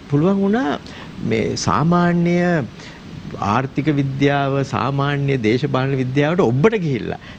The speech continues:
ජාතික වශයෙන් හිතලා රටේ ඉරණම, තව රටේ ඊළඟ පරපුර ගැන හිතලා තීරණ ගන්න පුළුවන් වුණා. මම හිතන්නේ ඒක වෙන්නේ නැති එතුමා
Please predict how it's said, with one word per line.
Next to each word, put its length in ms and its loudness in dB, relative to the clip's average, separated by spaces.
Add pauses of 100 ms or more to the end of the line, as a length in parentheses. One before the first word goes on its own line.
ජාතික 520 0
වශයෙන් 520 2 (220)
හිතලා 420 0 (300)
රටේ 400 4 (160)
ඉරණම, 420 0 (280)
තව 260 -2
රටේ 340 0 (120)
ඊළඟ 380 0 (420)
පරපුර 460 0
ගැන 160 0
හිතලා 400 0 (240)
තීරණ 280 2
ගන්න 200 2
පුළුවන් 200 2
වුණා. 160 -2
මම 60 4
හිතන්නේ 280 2 (240)
ඒක 220 4
වෙන්නේ 280 4
නැති 160 4
එතුමා 280 2